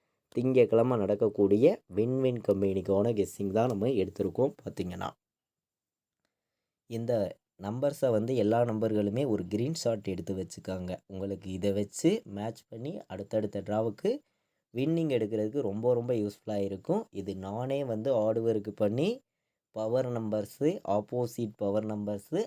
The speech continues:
அது இல்லாம ஒரு நம்பருக்கு எந்த நம்பர்ஸ் அதிகமா அடிக்கிறாங்க அப்படிங்கிறத நம்ம எல்லா நம்பர்களுக்குமே மேட்ச் பண்ணி எல்லா நம்பர்ஸுக்கும் இந்த இந்த நம்பர்ஸ் வந்து வந்துகிட்டு இருக்கு அப்படின்னு சொல்லி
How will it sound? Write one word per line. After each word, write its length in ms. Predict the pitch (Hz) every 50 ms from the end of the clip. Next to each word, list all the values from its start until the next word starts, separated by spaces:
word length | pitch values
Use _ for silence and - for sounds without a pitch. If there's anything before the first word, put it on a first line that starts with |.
| - _
அது 220 | - 104 107 120
இல்லாம 400 | 127 135 135 127 123 127 139 151 147
ஒரு 220 | 117 107 110 113 120
நம்பருக்கு 540 | 120 117 123 127 139 135 135 123 - 151 202 247 294 - _ _ _ _ _ _ _ _ _
எந்த 320 | 113 120 123 139 156 160 160 139
நம்பர்ஸ் 400 | 117 110 113 120 131 120 - -
அதிகமா 480 | 107 98 98 113 127 139 143 131 127 113
அடிக்கிறாங்க 520 | 101 98 101 - - - 104 101 98 104 123 160 214 - _ _ _ _
அப்படிங்கிறத 560 | - 95 98 101 110 110 107 101 107 104 107
நம்ம 180 | 104 101 95 95 92 92 85 98 - _ _
எல்லா 240 | 101 95 101 110 117 117
நம்பர்களுக்குமே 720 | 117 110 110 117 117 113 110 107 104 - - 117 120 143 208 - - _ _ _ _ _ _ _ _ _ _ _ -
மேட்ச் 320 | - 104 113 123 131 - -
பண்ணி 280 | - 123 117 123 156 202 240 - _ _ _ _ _ _ _ _ _ _ -
எல்லா 280 | 98 98 107 113 120 120 117
நம்பர்ஸுக்கும் 640 | 113 104 107 110 117 113 - - - 104 117 147 202 208
இந்த 180 | - 98 101 101 104
இந்த 160 | 104 101 101
நம்பர்ஸ் 340 | 98 101 104 117 120 - -
வந்து 260 | - 101 98 107 123 175 214 - _ -
வந்துகிட்டு 380 | 95 101 101 104 107 104 101
இருக்கு 180 | 104 95 - -
அப்படின்னு 300 | 104 101 95 101 110 110
சொல்லி 220 | - - 104 127